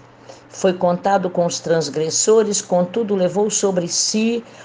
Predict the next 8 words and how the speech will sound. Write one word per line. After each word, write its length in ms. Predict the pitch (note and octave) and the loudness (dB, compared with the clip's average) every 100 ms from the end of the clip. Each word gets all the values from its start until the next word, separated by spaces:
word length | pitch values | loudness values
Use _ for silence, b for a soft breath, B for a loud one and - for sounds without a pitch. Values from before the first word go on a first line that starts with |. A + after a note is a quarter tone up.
| B | B
o 80 | - | -6
pecado 520 | F3+ F3+ F3+ G3 F3+ | 0 -2 0 0 0
de 120 | E3 E3 | -2 -2
muitos 800 | F3 G3+ A3+ A#3 A3+ A3+ G#3+ | 2 4 6 4 2 -2 -2
e 140 | - G3 | -4 -2
pelos 420 | - F#3+ F3+ - | 0 0 0 -6
transgressores 1300 | - F3 F3+ D3 E3+ E3 - - D#3+ D#3 D3 D#3 - - | -2 0 2 0 -2 0 0 0 0 -2 -2 -4 -6 0
intercedeu." 840 | F#3 F3+ - F3 - D#3+ C3 C#3 | 0 0 -6 -4 -6 -6 -8 -10